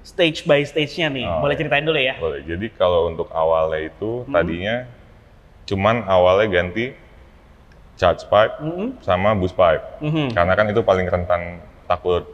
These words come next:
Speaker 2: bukan pecah sih, cuman panas kan
Speaker 1: Iya,
Speaker 2: takutnya.
Speaker 1: penyakitnya kan emang dia karena plastik crack
Speaker 2: Iya,
Speaker 1: kan,
Speaker 2: crack
Speaker 1: akhirnya
Speaker 2: kan. Jadi, jadi
Speaker 1: bocor
Speaker 2: ga-,
Speaker 1: kan boost
Speaker 2: iya,
Speaker 1: pipe-nya.
Speaker 2: betul. Jadi
Speaker 1: Oke.
Speaker 2: gantilah boost pipe sama charge pipe.
Speaker 1: Oke.
Speaker 2: Pakai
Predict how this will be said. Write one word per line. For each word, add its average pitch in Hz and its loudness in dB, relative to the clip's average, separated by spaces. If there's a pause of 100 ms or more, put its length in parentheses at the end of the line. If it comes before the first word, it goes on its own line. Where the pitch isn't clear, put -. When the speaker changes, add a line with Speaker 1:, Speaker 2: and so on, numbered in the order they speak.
(140)
Speaker 2:
bukan 92 -2
pecah 90 -6
sih, 87 -10
cuman 95 -4 (320)
panas 95 -4
kan 82 -6
Speaker 1:
Iya, 165 4
Speaker 2:
takutnya. 131 0
Speaker 1:
penyakitnya 143 -4
kan 185 -4
emang 165 -4
dia 165 0
karena 160 -4
plastik - -6 (140)
crack - 0
Speaker 2:
Iya, 101 4
Speaker 1:
kan, 98 6 (140)
Speaker 2:
crack 78 -4
Speaker 1:
akhirnya 95 0
Speaker 2:
kan. 82 -2
Jadi, 82 -14 (160)
jadi 87 -10
Speaker 1:
bocor 104 0
Speaker 2:
ga-, 156 -6
Speaker 1:
kan 143 -6
boost 156 -10
Speaker 2:
iya, 90 -2
Speaker 1:
pipe-nya. 82 -4 (220)
Speaker 2:
betul. - -14
Jadi 87 -10
Speaker 1:
Oke. 92 -8
Speaker 2:
gantilah 98 -2
boost 85 -10
pipe 98 -2
sama 90 -14
charge 82 -8
pipe. 80 -8 (160)
Speaker 1:
Oke. 135 -10
Speaker 2:
Pakai 107 0